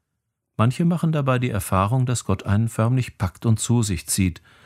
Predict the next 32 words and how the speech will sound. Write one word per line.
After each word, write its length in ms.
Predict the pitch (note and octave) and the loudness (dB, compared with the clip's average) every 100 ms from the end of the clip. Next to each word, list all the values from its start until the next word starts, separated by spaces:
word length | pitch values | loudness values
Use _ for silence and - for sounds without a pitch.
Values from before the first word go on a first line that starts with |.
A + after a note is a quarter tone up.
| - | -6
obwohl 240 | G#2 G#2 G2+ | -2 2 2
sie 120 | A2 | 2
das 200 | A2+ - | 0 0
eigentlich 380 | F#2+ F#2+ G2 - | 0 0 -2 0
gar 160 | G2 | 0
nicht 220 | G2+ - | 0 0
wollen. 340 | A#2+ A#2+ F#2 E2+ - _ _ _ _ _ _ _ _ _ | 2 2 0 -4 -12 _ _ _ _ _ _ _ _ _
So 140 | - | -4
ging 180 | C3+ D#3 | 0 0
es 120 | A#2+ | 0
dem 160 | G#2+ F#2+ | 2 0
jungen 240 | F#2+ F#2 | 0 0
Mann, 180 | F#2 G2+ | 0 0
der 80 | F#2+ | -2
jetzt 220 | E2+ E2 | -4 -6
Priester 420 | - A2 A2+ - | 0 0 0 -4
ist. 300 | - - - - _ _ _ _ | -6 -8 -8 -16 _ _ _ _
Er 120 | G2+ | 0
hatte 140 | G#2+ G#2 | 2 0
sich 180 | F#2+ | 0
mit 200 | F2 F2+ | -2 -2
allen 260 | G2+ G#2 G2+ | 0 2 2
Mitteln 320 | G#2 - F#2+ | 0 0 0
gewehrt, 560 | F2+ F2+ A2+ B2+ - - _ | 0 0 0 0 -4 -12 _
um 120 | - F#2 | -2 0
diesen 240 | F#2+ F2+ | 0 0
Gedanken 520 | F2 E2 G2+ B2 F#2+ | 0 2 2 2 0
aus 140 | F2 - | 0 0
seinem 260 | F#2 F2 | 0 0
Herzen 340 | F2+ A2 - G#2+ | 0 -2 -2 -2
zu 180 | G#2 E2 | -2 -2
bannen. 360 | E2 D#2+ D#2+ | -2 -2 -6